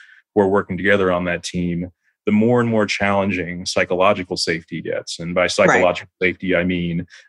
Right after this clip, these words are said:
Speaker 1: um, the ability to communicate effectively with everyone on that team, the ability to see and respect the different perspectives and value that everybody on that team provides. It's an extreme challenge,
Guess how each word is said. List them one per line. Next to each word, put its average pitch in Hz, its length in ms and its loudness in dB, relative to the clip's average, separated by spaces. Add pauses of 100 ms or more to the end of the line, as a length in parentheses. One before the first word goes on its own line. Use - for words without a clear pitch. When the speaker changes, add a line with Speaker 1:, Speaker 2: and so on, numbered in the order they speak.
Speaker 1:
um, 87 220 -4
the 101 120 2
ability 92 600 0
to 87 420 -2 (100)
communicate 90 720 -2 (420)
effectively 92 540 -2
with 87 180 -2
everyone 87 360 0
on 90 200 2
that 87 180 0
team, 90 360 -6
the 90 100 -2
ability 90 600 0
to 87 380 -6 (240)
see 104 360 2
and 92 140 -4
respect - 640 -2 (200)
the 104 60 -4
different 101 260 -2
perspectives 90 640 -2
and 85 160 -6
value 87 340 2
that 85 140 0
everybody 87 400 -2
on 82 140 -2
that 85 180 -4
team 90 260 -6
provides. 82 760 -2
It's 101 260 -2
an 95 100 0
extreme 92 460 -2
challenge, 87 440 0